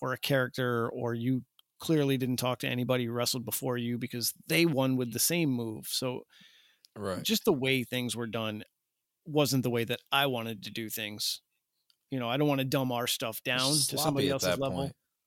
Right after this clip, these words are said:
Speaker 1: Right, right. Um, I just went to a show. It was, uh, the Dynasty reunion show, and I can't, there were, like, three different spots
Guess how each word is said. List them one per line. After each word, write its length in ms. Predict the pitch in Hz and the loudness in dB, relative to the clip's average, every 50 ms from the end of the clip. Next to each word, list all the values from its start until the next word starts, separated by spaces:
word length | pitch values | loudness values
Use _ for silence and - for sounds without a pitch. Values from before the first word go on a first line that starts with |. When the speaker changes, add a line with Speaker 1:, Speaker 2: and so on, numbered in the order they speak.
| _ _ _ _ _ _ - | _ _ _ _ _ _ -2
Speaker 1:
Right, 260 | - 202 139 - - _ _ _ | 0 0 0 -2 -4 _ _ _
right. 220 | - - 131 - - _ _ _ - - - _ _ _ _ _ _ _ - | -10 -8 -8 -8 -12 _ _ _ -20 -20 -20 _ _ _ _ _ _ _ -2
Um, 320 | 156 156 151 147 147 - - _ _ _ | 0 0 0 0 -2 -6 -10 _ _ _
I 60 | - | -4
just 160 | 202 226 226 208 | -2 -2 0 2
went 160 | 226 240 226 | 2 2 2
to 120 | - 240 214 | 2 0 0
a 40 | |
show. 420 | 160 - 185 175 160 156 151 - - _ _ _ _ _ _ _ _ _ _ _ _ _ _ _ _ _ _ _ _ _ | 0 0 0 0 0 0 -2 -4 -8 _ _ _ _ _ _ _ _ _ _ _ _ _ _ _ _ _ _ _ _ _
It 100 | - 170 | -10 -6
was, 200 | 180 185 151 131 | -2 0 0 0
uh, 320 | 180 170 160 151 147 139 117 107 - _ _ _ _ _ | 2 2 2 0 0 -2 -4 -8 -12 _ _ _ _ _
the 80 | - - | -16 -10
Dynasty 440 | - 180 180 190 180 - - 190 185 | -6 -4 -2 0 2 2 2 2 2
reunion 460 | 170 165 160 185 226 226 156 127 117 | 4 4 4 6 4 4 4 2 2
show, 340 | - - 135 139 135 131 131 | 0 0 2 2 2 2 2
and 100 | 131 139 170 | 0 0 -2
I 60 | 190 | -2
can't, 260 | - - 185 170 170 | -2 -2 -2 2 2
there 100 | 175 175 | 4 4
were, 100 | 180 180 | 4 4
like, 180 | 175 180 175 - | 4 2 0 0
three 320 | - - 180 196 208 214 | -4 -4 -2 0 2 4
different 280 | 196 208 180 - 170 143 | 4 4 2 2 2 0
spots 520 | - - - 170 165 151 135 - - - | 0 2 2 2 2 2 2 2 0 0